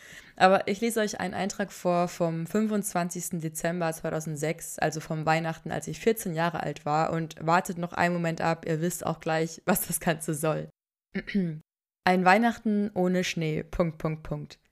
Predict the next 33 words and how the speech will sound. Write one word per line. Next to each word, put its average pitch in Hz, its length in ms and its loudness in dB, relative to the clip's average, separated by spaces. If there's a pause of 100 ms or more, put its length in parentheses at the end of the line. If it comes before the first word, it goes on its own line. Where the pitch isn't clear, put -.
Kann 160 240 2
auch 170 160 2
ganz 208 240 4
lustig 240 400 2
sein, 151 380 -2
Ausrufezeichen. 151 960 -6 (240)
Und 175 120 0
war 226 280 10
auch 196 140 4
super 196 440 0
cool. 156 280 -2 (480)
Erst 220 240 4
waren 226 200 4
wir 190 100 4
in 185 80 2
der 165 100 2
Kirche 233 520 2
und 190 80 0
dann 180 140 0
sind 190 180 0
wir 170 120 -2
zu - 180 -4
Opa, 190 300 0
Christa, 185 400 -2
Tom 175 300 -2
und 165 120 -6
Co. 180 220 2
gefahren. 156 520 -6 (300)
Es - 100 -6
war 190 100 10
jedenfalls 196 320 2
total 185 360 2
witzig. 160 500 -2